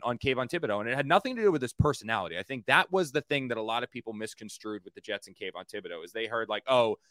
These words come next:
they're not high on him because of, of the branding and because of how much he cares about life after football or life outside of football." That's not the case. The Jets genuinely did like him as a person. They had no issue with the branding. They had no issue with his social media presence. They had no issue with his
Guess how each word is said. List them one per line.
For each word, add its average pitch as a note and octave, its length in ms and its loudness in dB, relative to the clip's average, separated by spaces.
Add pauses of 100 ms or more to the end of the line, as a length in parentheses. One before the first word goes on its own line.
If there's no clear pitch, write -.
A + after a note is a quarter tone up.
(240)
they're C#3+ 220 6
not D#3 260 8
high D3+ 380 4
on B2 200 2
him A2 380 -4 (300)
because B2+ 420 2
of, A#2 260 -2
of G2+ 280 -2
the A2 80 -2
branding G2 720 0
and A2 120 -4
because A#2 240 -4
of A2+ 80 -12
how B2 140 -2
much A#2 160 -4
he A2+ 80 -12
cares A2 260 -2
about G2+ 160 -4
life G2+ 220 0
after F#2+ 220 -2
football F2+ 580 -2
or G2+ 220 -2
life A2 280 2
outside G2+ 360 -2
of - 80 -10
football." E2 360 -6 (420)
That's G#3 260 6
not C4+ 160 2
the F#3 80 -6
case. - 280 0
The A#2+ 120 -6
Jets G3 260 2
genuinely E3 500 4
did C3+ 240 2
like G2+ 360 0
him C3 320 -4
as A#2+ 200 2
a G#2 120 -6
person. A#2 340 -4
They B2+ 160 -2
had F#3 240 0
no D3 260 4
issue B2 480 0 (340)
with C3+ 200 8
the A2+ 100 4
branding. G2+ 500 2
They B2+ 140 0
had D#3 200 -2
no D3+ 160 2
issue D#3+ 240 -2
with A2+ 100 -6
his A2 120 -8
social A2 280 -8
media G2+ 220 -4
presence. F#2+ 320 -4
They D#3+ 120 2
had D3 160 -2
no C#3+ 200 0
issue B2+ 240 -2
with A2 140 -2
his G2+ 160 -6